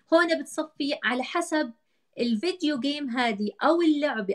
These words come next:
أو ال-، ال-، ال-، البرنامج، الجهاز اللي بدي أستخدمه، شو رح آخذ منه فائدة أو شو رح يقدم لي وظيفة. يعني مثلًا أنا بالوضع اللي أنا فيه، مثلًا الأطفال اللي معهم توحد، هلأ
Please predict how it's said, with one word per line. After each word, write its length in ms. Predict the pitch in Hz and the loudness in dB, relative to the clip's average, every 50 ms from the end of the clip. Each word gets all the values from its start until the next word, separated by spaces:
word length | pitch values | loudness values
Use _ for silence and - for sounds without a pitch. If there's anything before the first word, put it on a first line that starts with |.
| - | 0
أو 160 | - 285 320 339 | 0 0 0 0
ال-، 160 | 320 - - | -2 -2 -4
ال-، 220 | 294 269 247 - | -6 -8 -10 -12
ال-، 140 | - 226 220 - | -14 -14 -12 -12
البرنامج، 640 | 220 196 226 247 233 254 269 269 262 233 214 202 214 | -4 0 0 0 0 0 -2 -2 -2 -2 -4 -6 -8
الجهاز 480 | 196 - - 247 233 285 294 262 262 | -10 -10 -10 -6 -2 -2 -2 -2 -2
اللي 120 | 254 240 240 | -6 -8 -8
بدي 260 | 247 214 208 240 - | -8 -6 -6 -4 -6
أستخدمه، 680 | 269 - - 302 285 - 240 254 262 247 262 277 269 - _ _ _ _ _ _ _ _ _ | -4 -4 -4 -4 -4 -4 -4 -6 -4 -4 -4 -8 -8 -12 _ _ _ _ _ _ _ _ _
شو 340 | - - - 320 330 330 330 | -10 -2 2 2 4 4 4
رح 320 | 311 285 285 294 - - - | 4 4 2 0 0 2 4
آخذ 280 | 269 269 262 - 269 | 4 4 2 0 -2
منه 320 | 214 220 240 254 240 233 226 | -2 -2 -4 -4 -4 -4 -6
فائدة 640 | 233 - 254 247 240 - 233 220 220 233 240 240 - _ _ _ _ _ - | -4 -2 -2 -2 -2 -2 -4 -2 0 0 0 0 -4 _ _ _ _ _ -2
أو 120 | - 220 226 | 0 0 0
شو 300 | 220 - - 302 311 311 | 0 -2 0 2 2 2
رح 240 | 294 269 269 - | 2 0 -2 -2
يقدم 600 | 262 247 240 233 233 - 240 208 196 208 277 277 277 | -4 -2 -4 -4 -4 -2 -2 -2 -2 -2 -2 -2 -2
لي 320 | 254 240 247 247 254 247 - _ _ _ - | -2 -2 -2 -2 -4 -4 -6 _ _ _ 0
وظيفة. 560 | 233 240 226 247 294 294 262 - - 156 - _ _ _ _ _ _ _ _ _ - | 2 2 4 4 4 2 2 0 -4 -8 -8 _ _ _ _ _ _ _ _ _ 2
يعني 300 | 254 262 247 262 262 277 | 4 6 6 6 4 2
مثلًا 400 | 285 320 311 - 254 214 208 196 - - | 0 -2 -2 -2 -2 -2 -2 -4 -4 -2
أنا 380 | 247 269 285 285 285 285 277 - 196 | -2 -2 0 0 0 0 -2 -4 -4
بالوضع 560 | 202 240 240 226 233 285 302 294 277 269 247 233 - | -4 -4 -2 0 2 2 2 2 0 -2 -2 -4 -4
اللي 200 | 233 220 220 - | -4 -4 -4 -4
أنا 140 | 247 247 254 | -4 -6 -6
فيه، 240 | 247 - 240 226 | -6 -4 -4 -2
مثلًا 260 | 220 220 220 - 220 214 | -2 -2 -2 -2 0 0
الأطفال 360 | 208 - 226 226 - 277 269 | 0 0 -2 0 4 4 4
اللي 140 | 254 247 240 | 4 4 2
معهم 240 | 233 233 214 220 | 0 2 0 -2
توحد، 440 | 208 - 170 - - - - - - - | -4 -4 -4 -6 -6 -6 -8 -12 -8 -2
هلأ 340 | 226 294 311 277 233 - - | 0 2 2 4 2 0 0